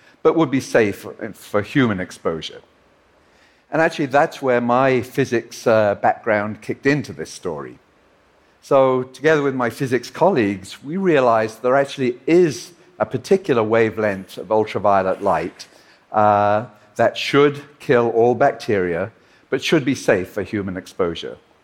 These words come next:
And that wavelength is called far U V C light, and it's, it's just to the short wavelength part of the ultraviolet spectrum. So, so let's, let's see how that would work. So what you, what you're seeing here is, is the surface of our skin,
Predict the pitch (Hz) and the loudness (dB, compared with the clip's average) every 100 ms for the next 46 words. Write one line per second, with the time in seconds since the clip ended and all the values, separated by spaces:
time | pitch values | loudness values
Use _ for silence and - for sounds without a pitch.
0 | _ _ _ _ _ _ - 123 127 127 | _ _ _ _ _ _ -2 0 2 0
1 | 123 120 117 139 143 139 139 123 110 127 | -2 -2 0 0 2 0 2 0 -2 -12
2 | - 120 113 - 123 117 120 120 113 117 | -2 0 0 0 4 4 2 -2 -4 -4
3 | - 175 98 87 90 71 80 - - 127 | 0 0 0 -2 -4 -4 -10 -20 -10 -4
4 | 143 185 175 202 - 175 - - 120 120 | 0 0 -2 -4 0 0 0 -4 -2 -2
5 | - 127 113 117 110 113 110 - - 135 | 2 2 4 2 2 0 -2 -4 0 2
6 | 110 - 82 92 92 - _ _ - 104 | 2 0 -8 -6 -6 -8 _ _ -2 -2
7 | 95 98 92 95 90 82 - 95 - - | 0 0 2 2 2 -2 -2 -2 -2 -12
8 | 62 73 _ _ _ _ _ _ _ _ | -12 -16 _ _ _ _ _ _ _ _
9 | _ - 135 - 151 147 147 - 151 - | _ -6 -6 -2 2 2 0 -2 -2 0
10 | 117 110 104 - - 92 92 117 78 71 | 2 4 2 0 -10 -10 -4 -2 -2 -6
11 | - _ _ _ _ _ _ _ _ _ | -14 _ _ _ _ _ _ _ _ _
12 | _ _ 151 165 147 151 165 165 147 170 | _ _ 0 0 0 -2 0 0 0 2
13 | 127 131 196 175 98 113 135 131 - - | 0 2 2 4 2 -2 -6 -8 -10 -10
14 | 117 - 127 127 135 117 117 110 113 - | -10 0 2 2 0 -2 2 2 0 -4
15 | 101 80 101 | -4 -2 -6